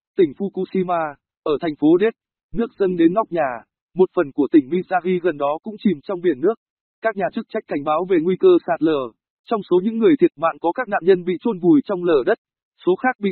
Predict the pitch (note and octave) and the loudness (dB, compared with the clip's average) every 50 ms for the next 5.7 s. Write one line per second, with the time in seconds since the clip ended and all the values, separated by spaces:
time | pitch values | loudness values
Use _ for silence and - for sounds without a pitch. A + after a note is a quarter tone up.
0 | E3+ - E3+ F3 F#3+ - A3+ G3+ F#3 - F#3 F#3 F3 - F#3 E3 D3 C#3+ E3 F#3+ | -4 -4 -4 -4 0 2 4 4 4 4 2 2 2 0 -2 -2 0 0 -2 -2
1 | G3 A3 - F#3+ G#3+ A3+ G#3 G3 _ _ _ _ _ _ _ A#3+ B3 - - G3 | 0 0 0 0 -2 -4 -10 -14 _ _ _ _ _ _ _ -6 -6 -2 -2 -2
2 | F#3+ F3+ E3+ G3+ G3+ F3+ - - F#3 G3 - B3+ G3+ C#3 C3 D#3+ - E3+ E3+ C#3+ | -2 0 2 2 2 2 0 -2 -4 -2 -2 -2 0 0 0 0 0 0 -4 -6
3 | B2 - D#3+ F#3 G3 F#3+ F#3 - - G3 G3 F3 F3+ F#3+ F3+ F3 - - G#3 F#3 | -4 -4 -2 -2 0 0 -2 0 0 0 -2 0 0 -2 -2 -2 -2 -4 -4 -2
4 | F3 F#3 F3 E3 - - F#3 E3 G#3+ B3+ - _ _ _ _ _ _ _ - - | -2 -2 -2 -2 -2 -4 -2 0 -2 -2 -2 _ _ _ _ _ _ _ -6 -4
5 | G#3+ G#3+ G3+ G#3+ G#3 F#3 F3 C#3+ C3 D#3+ D#3 D#3 D3+ F3+ | -2 -2 -2 -2 -2 -2 -2 0 0 0 0 0 -2 -4